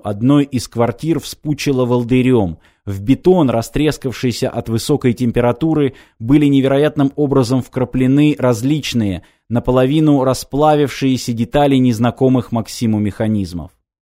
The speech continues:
Интересно, что же там внутри? Он ошарашенно посмотрел на стену, затем перевёл взгляд на перекошенный дверной проём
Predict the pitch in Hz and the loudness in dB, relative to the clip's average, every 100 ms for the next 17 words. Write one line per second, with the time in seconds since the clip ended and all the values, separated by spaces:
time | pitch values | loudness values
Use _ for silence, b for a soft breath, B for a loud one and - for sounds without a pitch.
0 | _ _ _ 104 98 123 131 110 - 78 | _ _ _ -8 -6 -4 -4 -4 -8 -14
1 | _ _ - - 123 127 131 135 117 131 | _ _ -16 -8 -6 -4 -4 -4 -4 -4
2 | 135 127 90 _ _ _ _ _ _ - | -6 -8 -10 _ _ _ _ _ _ -2
3 | 165 180 - 135 143 139 160 151 147 143 | 0 0 -2 -4 0 0 0 0 -2 -2
4 | 139 139 - 131 127 147 143 139 135 - | -2 -4 -2 -2 -2 -2 0 0 0 -4
5 | 147 131 92 76 - b b 101 120 131 | -2 -2 -2 -6 -16 b b -6 -4 -2
6 | 175 160 131 131 143 143 120 113 135 147 | -2 -2 -2 0 0 -2 -4 0 2 2
7 | 143 127 127 120 - 147 - 131 127 110 | 0 -4 -2 -2 0 -2 0 0 2 2
8 | 123 131 135 - 120 139 165 160 | 2 4 2 2 0 0 -2 -4